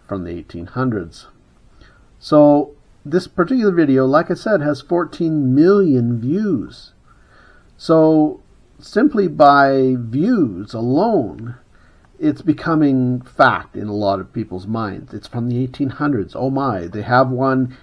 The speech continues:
It's from the eighteen hundreds. Well, I saw a video online that said it was from the eighteen hundreds, but it's simply not.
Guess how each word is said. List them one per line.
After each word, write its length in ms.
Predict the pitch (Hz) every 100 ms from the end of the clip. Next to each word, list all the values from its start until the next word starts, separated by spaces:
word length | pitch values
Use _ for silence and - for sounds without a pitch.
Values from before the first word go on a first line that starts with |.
| _ _
It's 100 | -
from 140 | 131
the 100 | 127
eighteen 220 | 131 131 131
hundreds. 340 | 156 139 95
Well, 220 | 92 117
I 60 | 151
saw 200 | - 165
a 60 |
video 320 | 165 170 165 120
online 500 | 117 117 120 156 127
that 100 | 107
said 160 | 127
it 60 | 120
was 120 | 113
from 120 | 123
the 80 | 120
eighteen 240 | 120 123
hundreds, 460 | 120 147 131 101 - _ _ _ _ _ _ _ _ -
but 340 | 123 101 - _ _ _ _ _ _ _ -
it's 200 | 98 -
simply 320 | 110 92 92
not. 420 | 92 104 - -